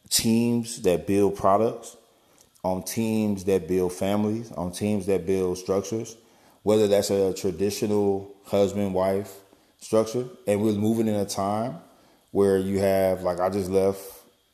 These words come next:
some folks' house and these were two sisters that was married. And as normal as that is, like, I'm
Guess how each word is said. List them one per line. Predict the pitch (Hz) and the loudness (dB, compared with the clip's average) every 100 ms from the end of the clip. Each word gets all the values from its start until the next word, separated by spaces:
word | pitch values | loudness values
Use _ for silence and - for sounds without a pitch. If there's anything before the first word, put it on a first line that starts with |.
| _ | _
some | - - 95 | -12 -6 -6
folks' | 92 101 98 98 | 0 4 4 2
house | 101 98 104 - | 0 2 2 -2
and | 82 87 | -4 -2
these | 95 98 98 92 | 0 0 -2 -2
were | 95 | -4
two | 90 101 | -2 -6
sisters | 101 120 120 104 | -4 -4 -4 -2
that | 95 | -2
was | 90 | -2
married. | 95 90 90 90 | -4 -4 -6 -10
And | 87 92 92 90 - _ _ _ _ _ - | -8 -8 -8 -10 -14 _ _ _ _ _ -2
as | 98 90 | 0 0
normal | 90 110 117 110 | 2 4 6 4
as | 98 | 6
that | 107 117 | 6 6
is, | 127 131 131 101 | 6 6 4 2
like, | 95 90 - | 2 2 0
I'm | 98 101 107 107 101 98 | 2 4 4 2 -2 -4